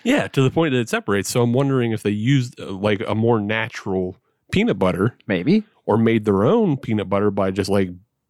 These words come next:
Speaker 1: crushing and blending up a bunch of peanuts.
Speaker 2: Abel Baker, get at us.
Speaker 1: And then that's how you get that kind of oiliness on top.
Speaker 2: Mm-hmm.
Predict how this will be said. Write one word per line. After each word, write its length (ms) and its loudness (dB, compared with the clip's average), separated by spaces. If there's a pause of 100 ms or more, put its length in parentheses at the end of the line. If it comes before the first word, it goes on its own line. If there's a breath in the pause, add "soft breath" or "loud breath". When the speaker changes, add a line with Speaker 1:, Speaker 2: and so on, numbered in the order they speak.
(240)
Speaker 1:
crushing 440 0
and 140 0
blending 400 0
up 140 -2
a 60 -2
bunch 260 0
of 60 -12
peanuts. 520 -2 (220)
Speaker 2:
Abel 180 2
Baker, 260 0
get 160 0
at 160 0
us. 300 -16
Speaker 1:
And 140 2
then 120 4
that's 180 0
how 60 -2
you 220 0
get 180 0
that 280 -2
kind 180 -2
of 100 -2
oiliness 640 2
on 140 2
top. 380 -2 (200)
Speaker 2:
Mm-hmm. 200 4